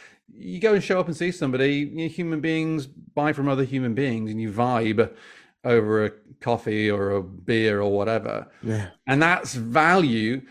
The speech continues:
Speaker 1: that, that, that, that transcends any kind of, like, hack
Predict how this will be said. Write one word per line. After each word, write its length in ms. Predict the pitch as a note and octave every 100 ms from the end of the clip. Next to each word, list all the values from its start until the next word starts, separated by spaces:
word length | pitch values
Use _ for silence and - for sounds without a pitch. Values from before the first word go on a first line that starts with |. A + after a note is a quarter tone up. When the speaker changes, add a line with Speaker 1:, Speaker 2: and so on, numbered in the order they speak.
| _
Speaker 1:
that, 240 | - A#2 A2
that, 320 | B2+ C3 C3
that, 160 | C3 B2
that 80 |
transcends 500 | A#2 C#3+ C#3 D#3 C3+
any 140 | C3 C3+
kind 220 | C3 B2
of, 160 | A#2 G#2+
like, 240 | A#2 A2+
hack 500 | - - B2 G2+ -